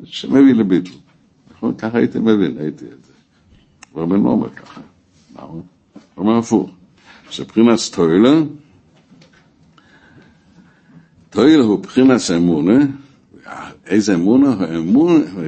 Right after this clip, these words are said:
איזה פסוק אומר, "האמונים מלאי תועילה." אמונים מלאי תועילה, פירוש אנשים ש-, שעשירים, שיש להם בגדים יפים של משי, תועילה זה משי, הם עושים את זה בתולעים, ככה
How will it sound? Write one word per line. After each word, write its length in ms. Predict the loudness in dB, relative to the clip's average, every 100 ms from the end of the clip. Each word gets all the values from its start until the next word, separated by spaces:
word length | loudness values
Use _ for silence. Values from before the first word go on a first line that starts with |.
| -8 -4
איזה 180 | -2 -2
פסוק 400 | -6 -2 0 2
אומר, 240 | 2 4
"האמונים 720 | 2 2 2 4 4 4 4
מלאי 240 | 2 0 -2
תועילה." 380 | -4 -10 -10 -18 _ _ _ _ _ -20
אמונים 240 | -12 -4
מלאי 100 | -2
תועילה, 300 | 0 0 0
פירוש 440 | 0 -2 -2 -2 -4
אנשים 520 | -4 -4 0 2 2
ש-, 160 | -2 0 0 0 -4 -8 _ _ _ -12
שעשירים, 1400 | -4 -2 0 -2 -4 -4 -8 -8 0 2 4 0 -2
שיש 340 | -8 -12 -12 -12
להם 100 | -10
בגדים 500 | -10 -6 -4 -4 -6 -10 -10
יפים 540 | -10 -8 -2 0 0 -4 -12 _ _
של 140 | -8
משי, 600 | -2 -2 -2 -2 0 -2
תועילה 320 | -4 -6 -6
זה 140 | -6 -6
משי, 500 | -4 -6 -6 -10 -12
הם 60 |
עושים 260 | -14 -14 -14
את 60 | -12
זה 80 |
בתולעים, 580 | -12 -14 -16 -16 -10 -10
ככה 320 | -10 -18 -18